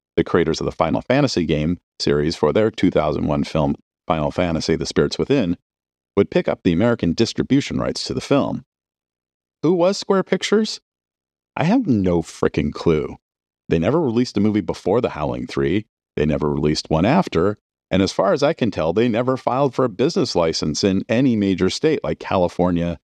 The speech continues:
Delaware, Nevada, or New York, where most businesses are incorporated.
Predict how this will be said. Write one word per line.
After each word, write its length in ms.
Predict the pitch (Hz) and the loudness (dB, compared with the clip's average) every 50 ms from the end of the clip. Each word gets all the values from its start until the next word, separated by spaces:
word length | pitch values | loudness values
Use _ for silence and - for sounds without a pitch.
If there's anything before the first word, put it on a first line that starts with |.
| _ _ _ | _ _ _
Delaware, 600 | - 95 92 95 92 87 90 87 85 82 85 - _ _ _ _ _ - | 0 2 2 2 2 2 0 0 0 -2 -4 -8 _ _ _ _ _ 0
Nevada, 460 | 101 92 85 92 90 87 85 90 - - | 0 2 2 2 0 0 0 -2 -2 -2
or 100 | - 82 | 0 0
New 100 | 80 82 | 0 0
York, 420 | 85 87 110 156 165 107 98 95 - _ _ _ _ _ | 2 2 2 2 2 0 -2 -4 -8 _ _ _ _ _
where 160 | _ 87 85 80 | _ 0 2 4
most 320 | 80 82 82 80 - - | 4 2 2 2 -2 -2
businesses 480 | - 76 - - 71 71 - 78 71 - | -2 -2 0 0 -2 -2 -2 -2 -2 -2
are 120 | 65 71 | -2 -2
incorporated. 680 | 95 - - 175 196 - - 98 82 76 71 67 67 | -4 -2 -2 -2 -2 0 0 0 0 0 -2 -4 -8